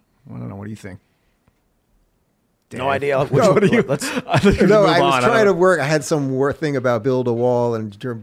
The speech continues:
Speaker 3: Berlin Wall came down, and we should build a wall around Florida. I, I kinda left the room for a minute mentally. I was putting that all together.
Speaker 1: Interesting.
Speaker 3: Yeah.
Speaker 2: All right. Josh says, "What are your thoughts on Arizona's H B two two eight nine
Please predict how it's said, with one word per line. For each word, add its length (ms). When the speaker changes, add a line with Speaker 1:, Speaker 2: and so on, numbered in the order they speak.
Speaker 3:
Berlin 380
Wall 220
came 240
down, 200
and 100
we 60
should 140
build 200
a 40
wall 280
around 220
Florida. 500
I, 40
I 100
kinda 260
left 260
the 80
room 240
for 120
a 40
minute 220
mentally. 340
I 60
was 80
putting 240
that 160
all 120
together. 300
Speaker 1:
Interesting. 400
Speaker 3:
Yeah. 160
Speaker 2:
All 100
right. 240
Josh 320
says, 840
"What 240
are 100
your 160
thoughts 480
on 180
Arizona's 520
H 260
B 160
two 220
two 240
eight 200
nine 440